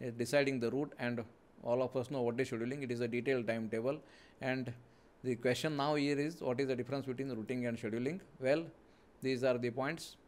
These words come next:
Routing is selection and fixing of the path, whereas scheduling is establishment of amount of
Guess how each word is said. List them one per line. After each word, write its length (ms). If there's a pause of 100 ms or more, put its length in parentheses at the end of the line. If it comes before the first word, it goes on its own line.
(560)
Routing 320
is 120
selection 380
and 120
fixing 360
of 100
the 100
path, 360
whereas 320
scheduling 340
is 100
establishment 760
of 100
amount 340
of 140